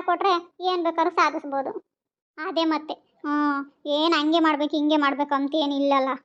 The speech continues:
ನಮ್ಮ ಅನುಕೂಲಕ್ಕೆ ತಕ್ಕಂತೆ ನಮ್ಮ ಕೈಲಾದಂಗೆ ನಮ್ಗೆ ಹೆಂಗ್ ಬರ್ತೈತೋ ಹಂಗೆ ಭಕ್ತಿ ಶ್ರದ್ಧೆಯಿಂದ ಮಾಡಿದ್ರೆ ಸಾಕಂತ ನಾನು ಅನ್ಕೊಂಡಿದ್ನಿ ಕಣೆ. ಅದಕ್ಕೆ ಆ ಮನೆಗೆ ಹೋದಾಗ ಹೆಂಗೂ ಮಾಡೋಣ ಅಂತ ಅಷ್ಟೇ. ಹೊಸ ಮನೆಗೆ ಹೋದಾಗ ವರಮಹಾಲಕ್ಷ್ಮಿ ಪೂಜೆ ಮಾಡೋಣ ಎಂಬ ಒಂದು ಆಸೆ ಅಷ್ಟೇ ಕಣೆ.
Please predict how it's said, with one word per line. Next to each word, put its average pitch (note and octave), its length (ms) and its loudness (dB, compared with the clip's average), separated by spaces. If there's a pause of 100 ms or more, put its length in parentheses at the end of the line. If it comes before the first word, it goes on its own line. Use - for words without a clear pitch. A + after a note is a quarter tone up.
(480)
ನಮ್ಮ E4+ 120 -2
ಅನುಕೂಲಕ್ಕೆ F4 480 0
ತಕ್ಕಂತೆ E4 680 -2
ನಮ್ಮ D#4+ 160 0
ಕೈಲಾದಂಗೆ D#4+ 960 2
ನಮ್ಗೆ D#4 320 -4
ಹೆಂಗ್ D#4 260 0
ಬರ್ತೈತೋ D#4 540 -2
ಹಂಗೆ D4+ 220 0
ಭಕ್ತಿ D#4 580 -2
ಶ್ರದ್ಧೆಯಿಂದ D4+ 540 -4
ಮಾಡಿದ್ರೆ C#4+ 380 -2
ಸಾಕಂತ C#4+ 580 -2
ನಾನು C#4 280 0
ಅನ್ಕೊಂಡಿದ್ನಿ C#4 540 -4
ಕಣೆ. C4 520 -18
ಅದಕ್ಕೆ C4 280 -8
ಆ C#4 100 -2
ಮನೆಗೆ C4+ 300 -4
ಹೋದಾಗ C#4 320 0 (340)
ಹೆಂಗೂ D4 260 -6
ಮಾಡೋಣ C4+ 600 -2
ಅಂತ C#4 220 -6
ಅಷ್ಟೇ. - 260 -10 (640)
ಹೊಸ F#4 100 -2
ಮನೆಗೆ E4+ 240 2
ಹೋದಾಗ D#4 280 2 (380)
ವರಮಹಾಲಕ್ಷ್ಮಿ D4+ 480 2
ಪೂಜೆ D#4 300 0
ಮಾಡೋಣ C#4+ 280 -2
ಎಂಬ D#4 220 -2
ಒಂದು D4+ 200 4
ಆಸೆ C#4+ 300 2
ಅಷ್ಟೇ C#4+ 320 -6
ಕಣೆ. C#4 240 -14